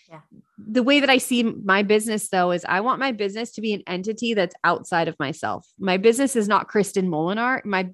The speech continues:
Speaker 2: you know, I run a company
Speaker 1: Mm-hmm.
Speaker 2: and my company needs to look like all of the other people that are helping me run that company as well. When it's limited to just who I am, I feel
Speaker 1: Mm-hmm.
Speaker 2: like we're really stunting its growth because I'm just one person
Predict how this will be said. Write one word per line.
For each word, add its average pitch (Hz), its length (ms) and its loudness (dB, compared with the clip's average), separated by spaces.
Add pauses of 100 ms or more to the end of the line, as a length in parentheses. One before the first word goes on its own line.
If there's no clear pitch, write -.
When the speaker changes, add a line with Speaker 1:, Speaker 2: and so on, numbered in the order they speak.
(120)
Speaker 2:
you 208 160 -10
know, 196 60 -4
I 196 140 2
run 214 220 0
a 185 60 -2
company 180 720 -6 (380)
Speaker 1:
Mm-hmm. 175 160 -14
Speaker 2:
and 220 160 2
my 196 140 4
company 226 580 0
needs 185 420 -2
to 180 540 2 (460)
look 214 440 2
like 185 300 2 (280)
all 196 260 4
of 208 140 -2 (220)
the 214 160 -4
other 302 280 0
people 147 480 -6
that 165 140 0
are 165 100 0
helping 170 380 -4
me 165 120 -4
run 156 180 -4
that 147 160 -4
company 170 360 -4
as 156 140 -4
well. 143 280 2
When 202 180 2
it's 220 160 0
limited 254 460 0
to 233 80 4
just 190 380 -2 (220)
who 240 280 -2
I 175 220 4 (120)
am, 285 380 -2
I 208 120 0
feel 196 240 -6
Speaker 1:
Mm-hmm. 196 60 -2
Speaker 2:
like 190 160 -4
we're 185 140 -4
really 175 300 -2
stunting 170 640 -4
its - 220 -6
growth 156 440 0
because 208 220 -2
I'm 220 160 0
just 202 340 -2
one 185 220 -2
person 220 560 -4